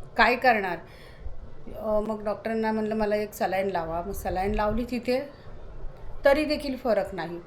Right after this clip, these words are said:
सलाईन लावून घरी आली, पाणी जरी पिली तरी पुन्हा चालू, सारखं तेच. म्हटलं, "नाही आता." मग शेवटी बीएमसीमध्ये गेली, जवळच आमच्या इथे बीएमसी हॉस्पिटल आहे, एक पाच मिनिटांच्या अंतरावर आहे. मी तुम्हाला मागं देखील सांगितलं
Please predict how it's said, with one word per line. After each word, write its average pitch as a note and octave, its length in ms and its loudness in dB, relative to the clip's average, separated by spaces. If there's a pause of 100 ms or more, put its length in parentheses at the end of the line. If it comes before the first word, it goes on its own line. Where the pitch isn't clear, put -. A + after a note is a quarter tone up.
(640)
सलाईन B3+ 240 6
लावून C#4+ 260 4
घरी C4+ 180 4
आली, C#4+ 520 2 (480)
पाणी B3 240 6
जरी E4 220 0
पिली G4 360 0
तरी D4+ 140 6
पुन्हा C4 300 0
चालू, G3 260 0 (520)
सारखं A3+ 260 4
तेच. D#4+ 360 2 (1120)
म्हटलं, B3 380 2
"नाही B3 120 4
आता." A3 200 2
मग A3+ 220 -2
शेवटी A#3+ 300 -2
बीएमसीमध्ये A3 760 0
गेली, G#3 300 -2
जवळच G#3 420 2
आमच्या F#3+ 280 0
इथे G3+ 420 -4 (180)
बीएमसी G3 320 -4
हॉस्पिटल G3 540 -2
आहे, F3+ 260 -2
एक - 140 -8
पाच F3+ 300 0
मिनिटांच्या G3+ 500 -2
अंतरावर F3 540 -2
आहे. F3 140 2
मी F3 80 -6
तुम्हाला F3+ 260 -6
मागं E3+ 260 -6
देखील F3+ 240 -6
सांगितलं G#3 320 -4